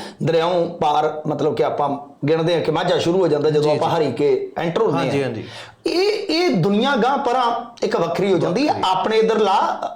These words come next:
Speaker 1: ਮਾਹੌਲ ਥੋੜ੍ਹਾ ਜਿਹਾ ਵੱਖਰਾ ਹੈ। ਜੇ
Speaker 2: ਹਾਂ।
Speaker 1: ਵੱਖਰਾ ਰਵੇ।
Speaker 2: ਜੇ ਰਵੇ, ਬਿਲਕੁਲ। ਥੋੜ੍ਹੀ ਜਿਹੀ ਸ਼ਾਂਤੀ
Speaker 1: ਆ ਜੀਰੇ ਤੱਕ
Speaker 2: ਹੈਗੀ
Speaker 1: ਤਾਂ
Speaker 2: ਹੈ।
Speaker 1: ਹੋਇਆ ਨਾ, ਹੁਣ ਡਾਕਟਰ ਸਾਹਿਬ ਨੂੰ ਗੋਲੀ ਵੱਜ ਗਈ ਸੀ, ਧਰਮਕੋਟ ਵਾਲੀ ਸਾਈਡ ਏਦਾਂ ਕੁਛ ਹੁੰਦਾ ਹੈ।
Speaker 2: ਜੀ।
Speaker 1: ਪਰ ਜ਼ਿਆਦਾ ਨਹੀਂ,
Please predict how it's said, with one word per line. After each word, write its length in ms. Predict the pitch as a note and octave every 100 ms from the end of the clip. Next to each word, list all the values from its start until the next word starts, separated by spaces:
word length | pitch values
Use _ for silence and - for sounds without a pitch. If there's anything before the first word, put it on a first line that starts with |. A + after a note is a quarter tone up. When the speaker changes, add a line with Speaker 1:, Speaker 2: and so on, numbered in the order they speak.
| E3
Speaker 1:
ਮਾਹੌਲ 340 | E3+ D#3+ E3+
ਥੋੜ੍ਹਾ 240 | F3 F#3+ G#3+
ਜਿਹਾ 120 | G#3
ਵੱਖਰਾ 320 | D#3 - D3
ਹੈ। 300 | C3+ E3 - - _ _ _ - F3+
ਜੇ 60 |
Speaker 2:
ਹਾਂ। 120 | A#3+ A#3
Speaker 1:
ਵੱਖਰਾ 240 | B3 C4+
ਰਵੇ। 560 | G3+ C4+ A3 - - -
Speaker 2:
ਜੇ 260 | D3 D#3+ E3+
ਰਵੇ, 240 | C#3 B2
ਬਿਲਕੁਲ। 420 | G#2+ D3+ D3 G2 - -
ਥੋੜ੍ਹੀ 280 | E3+ F#3 F#3+
ਜਿਹੀ 120 | F3+
ਸ਼ਾਂਤੀ 340 | - E3+ E3+
Speaker 1:
ਆ 40 | -
ਜੀਰੇ 180 | F3 B3+
ਤੱਕ 200 | - -
Speaker 2:
ਹੈਗੀ 120 | -
Speaker 1:
ਤਾਂ 80 | C4
Speaker 2:
ਹੈ। 60 |
Speaker 1:
ਹੋਇਆ 240 | G3+ A#3+ G#3+
ਨਾ, 140 | D#4+
ਹੁਣ 160 | E4+ B3+
ਡਾਕਟਰ 180 | G3+ F#3+
ਸਾਹਿਬ 240 | F#3+ F#3
ਨੂੰ 120 | F#3
ਗੋਲੀ 220 | F3 F3
ਵੱਜ 220 | E3+ E3 E3+
ਗਈ 260 | E3 D#3
ਸੀ, 140 | D3+ F3
ਧਰਮਕੋਟ 520 | F3+ D#3 D3 D#3 D3+
ਵਾਲੀ 200 | D#3 D#3
ਸਾਈਡ 240 | D#3 C#3+
ਏਦਾਂ 220 | D3+ D3+
ਕੁਛ 260 | D3+ D3+ -
ਹੁੰਦਾ 240 | D3+ D3+
ਹੈ। 220 | D#3 C#3 - C3
Speaker 2:
ਜੀ। 240 | C3+ A2+ - -
Speaker 1:
ਪਰ 400 | G3+ E4 - - - - -
ਜ਼ਿਆਦਾ 460 | C#3 F#3+ F3+ A#3+ C#4+
ਨਹੀਂ, 520 | B3+ A3 E3 G#3